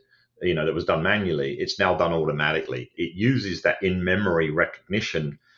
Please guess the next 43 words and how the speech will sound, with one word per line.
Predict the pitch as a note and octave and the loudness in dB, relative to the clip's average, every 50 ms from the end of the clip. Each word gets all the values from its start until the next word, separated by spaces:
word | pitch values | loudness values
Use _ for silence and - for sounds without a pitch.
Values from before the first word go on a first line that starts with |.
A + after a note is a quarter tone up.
| _ | _
and | - F2 | -6 -4
it | - G#2 | 0 0
uses | A2 A2 G2 F#2 E2 - | 0 0 0 -2 -4 -4
the | - | -8
patterns | - - - - B2+ A#2 - G2 F#2+ F2 D#2+ | -10 -8 -2 -2 0 0 0 -2 -4 -2 -2
of | D#2+ D#2 | 0 0
those | E2 D#2+ D#2 D#2 | 2 0 2 2
objects | E2 D#2+ - - D#2 C2+ - - D#2+ | 0 0 0 -2 -4 -6 -4 -4 -6
in | D#2+ D#2 | -4 -2
memory | D#2 D#2 D2+ D2+ D2+ C#2+ C#2+ C#2+ C#2+ C#2+ - - - _ _ | -2 -2 -2 -2 -2 -2 -2 -2 -4 -6 -10 -16 -20 _ _
to | E2 | -8
be | D2+ F2+ F2 | -6 -6 -6
deterministic. | - E2+ D#2+ - G2 F2+ E2 E2+ F2 G2+ A#2 - - - E2 D2+ - - - - | -6 -8 -6 -2 -2 -2 0 0 0 0 0 0 0 -2 0 0 0 -4 -8 -6
So | - - | 0 2
there | F#2+ G2 G#2+ | 4 6 6
is | B2+ B2 B2 | 4 4 2
no | A2 F#2 | 0 0
training | E2 - - G#2+ A#2+ C3 A#2+ G#2 F2 D#2 | 0 0 -2 0 2 2 2 2 0 0
now. | D2+ C#2+ C#2 C2 | -2 -2 -2 -2
It's | C#2+ - | 0 2
almost | B2 A#2+ A#2 G2+ - - | 4 4 4 2 2 2
funny, | A#2 A2+ A2 G2 F2+ E2 E2 - _ _ _ _ _ _ _ | 2 2 2 2 0 -2 -2 -6 _ _ _ _ _ _ _
Max, | F2 F2 E2 D2+ - - - - - | 2 2 2 2 0 -4 -14 -18 -12
because | - F2+ - G2 F#2 F2+ F2 E2+ - - - _ _ _ _ _ | -12 -2 2 4 4 4 4 2 0 -6 -16 _ _ _ _ _
we | - G2 | -6 -6
say | F#2 - A#2+ A#2 B2 A#2 | 0 2 4 4 6 6
with | G#2 G2 | 6 6
this, | G2 G2 G2 - | 6 4 6 6
there's | G2+ F2+ E2+ | 2 2 4
no | F#2 F#2 F#2 | 4 2 2
demo | E2+ F2 G2+ G#2+ A2+ G#2 F2+ D#2+ | 4 4 4 6 6 6 4 4
anymore. | D#2 D2 D2 C#2+ D2 D2 C#2 C2 B1+ - - | 2 0 0 0 0 0 -2 -2 -4 -4 -6
You | G#2+ | -4
can | - A2+ G2+ | -2 -2 -2
just | G2 F#2+ - | -2 -4 -2
start | - G#2+ G2 F#2 F2+ - - - _ | 2 4 4 4 2 0 -4 -2 _
building | A2 G2 F#2 F#2 F2+ F2+ | 6 6 6 6 0 -2
automations. | E2+ D#2 F2 D#2+ E2+ F#2 F#2+ - - D2 B1+ B1+ - | 0 -2 0 0 0 0 0 -2 -4 -8 -10 -10 -10
You | - F2 | -6 -2
don't | F#2+ G2+ G2 G2 - - | -2 -2 -2 -4 -4 -2
have | - G#2 - - - | -2 -2 -2 -4 -8
to | - - | -6 -4
actually | F#2 F#2 - - - - D#2 D#2+ D#2 - - | -4 -4 -4 -6 -8 -4 -2 -2 -2 -2 -6